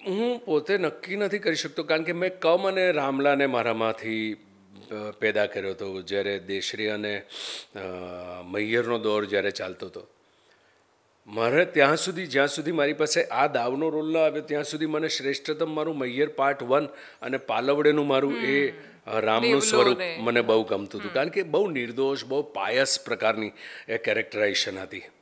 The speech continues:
Speaker 1: પણ અંદર પેલું હતું કે જે રમવાની મજા પડે એ ગ્રે શેડ આવે. પણ હવે આટલા મોટા તમે સફળતાના શિખર પર બેઠા હો, તમે કેવી રીતે કોઈને કન્વિન્સ કરો કે મને નેગેટિવ
Speaker 2: મને
Speaker 1: આપો,
Speaker 2: વિલેન
Speaker 1: મને
Speaker 2: બનાવો.
Speaker 1: ખલનાયક આપો?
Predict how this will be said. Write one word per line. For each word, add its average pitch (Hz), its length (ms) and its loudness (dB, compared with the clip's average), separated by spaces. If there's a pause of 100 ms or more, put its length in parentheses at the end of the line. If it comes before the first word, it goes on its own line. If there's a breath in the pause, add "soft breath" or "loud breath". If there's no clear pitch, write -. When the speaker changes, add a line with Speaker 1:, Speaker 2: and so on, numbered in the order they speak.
(560 soft breath)
Speaker 1:
પણ 208 140 8
અંદર 175 280 6
પેલું 214 360 4
હતું 165 200 0
કે 190 180 2
જે 156 420 2
રમવાની 160 500 2
મજા 131 400 0
પડે 104 440 0 (420 soft breath)
એ 165 220 4
ગ્રે 143 380 6
શેડ 135 340 4
આવે. 101 220 -2
પણ 135 220 2
હવે 165 340 4
આટલા 139 400 0
મોટા 175 280 2
તમે 175 220 2
સફળતાના 160 540 0
શિખર 151 340 0
પર 160 120 2
બેઠા 160 280 2
હો, 143 200 2 (260 loud breath)
તમે 190 140 6
કેવી 269 220 2
રીતે 269 180 4
કોઈને 185 280 4
કન્વિન્સ 165 360 2
કરો 160 160 -2
કે 156 80 0
મને 156 220 6
નેગેટિવ 135 360 6
Speaker 2:
મને 135 100 6
Speaker 1:
આપો, 131 100 6
Speaker 2:
વિલેન 135 180 4
Speaker 1:
મને 143 140 8
Speaker 2:
બનાવો. - 160 2
Speaker 1:
ખલનાયક 139 440 4
આપો? 117 240 0